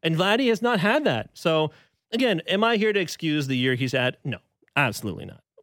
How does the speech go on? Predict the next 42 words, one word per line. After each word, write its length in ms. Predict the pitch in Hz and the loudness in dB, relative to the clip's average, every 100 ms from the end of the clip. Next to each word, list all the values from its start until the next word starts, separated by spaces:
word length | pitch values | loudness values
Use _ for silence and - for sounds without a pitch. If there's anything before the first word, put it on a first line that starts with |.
| _ | _
We've, 200 | 165 180 | -4 -4
we've 240 | 180 180 175 | -2 -4 0
talked 200 | 202 147 | 0 0
about 140 | 135 | -2
this 120 | 104 | -4
a 40 | 113 | -8
lot 360 | 104 190 - - | -2 0 0 0
<laughs> 40 | |
over 220 | 190 - | 0 0
the 80 | 170 | -4
course 320 | - 202 151 | 0 0 0
of 80 | 156 | -2
the 80 | 131 | -4
season, 380 | 147 131 107 110 | -2 -2 -4 -6
but 240 | 120 101 - _ _ _ _ _ | -4 -4 -8 _ _ _ _ _
he 180 | - 208 | -2 0
has, 580 | 185 185 185 190 - - _ _ _ _ _ - | 4 4 2 0 -6 -14 _ _ _ _ _ -2
I 140 | 190 | 0
think, 300 | 214 294 - | 0 -4 -4
played, 540 | 226 208 196 196 190 - _ _ _ _ _ _ _ _ _ _ 147 - _ _ _ | 0 2 2 0 -4 -10 _ _ _ _ _ _ _ _ _ _ -20 -20 _ _ _
he's 280 | 202 175 - | -4 -4 -2
turning 280 | 240 277 | 2 4
it 100 | 285 | 4
on 160 | 262 233 | 4 4
a 60 | 208 | 4
little 200 | 190 180 | 4 2
bit 140 | 180 | 2
late. 320 | 131 120 117 _ _ _ | 2 2 -2 _ _ _
Certainly 440 | - 220 233 226 | -2 0 2 2
not 160 | 208 190 | 2 2
a 40 | |
lot 160 | 185 170 | 4 2
of 60 | 147 | 2
great 200 | 147 - | -2 -2
swing 160 | 151 | -2
decisions 480 | 127 139 120 120 117 | -2 -2 -2 -4 -4
earlier 320 | 139 143 139 | -2 0 2
on 120 | 131 | 0
in 60 | 117 | -2
the 80 | 110 | -4
season. 520 | - 123 110 98 95 _ | -4 -4 -4 -8 -12 _
But 340 | 190 185 123 | 2 4 2